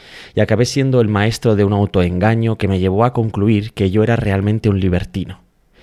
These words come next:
Adopté, en consecuencia, los aires de un adulto, de un hombre de mundo, y con mis gestos y ademanes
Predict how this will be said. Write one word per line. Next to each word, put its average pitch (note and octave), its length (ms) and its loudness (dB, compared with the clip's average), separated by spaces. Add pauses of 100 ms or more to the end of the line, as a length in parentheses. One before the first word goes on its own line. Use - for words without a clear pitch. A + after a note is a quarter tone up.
(360)
Adopté, G#2+ 680 0
en F#2+ 120 -4
consecuencia, F2 800 -4 (200)
los G2 200 -2
aires A2+ 240 2
de A2+ 60 0
un G#2 80 0
adulto, A#2 580 -4 (220)
de B2+ 120 2
un C#3 120 4
hombre C3+ 260 0
de A2+ 100 0
mundo, A#2 480 -4 (220)
y A2+ 100 -4
con A2 160 0
mis G#2+ 160 -2
gestos - 460 -4
y B2 40 0
ademanes A#2 640 -2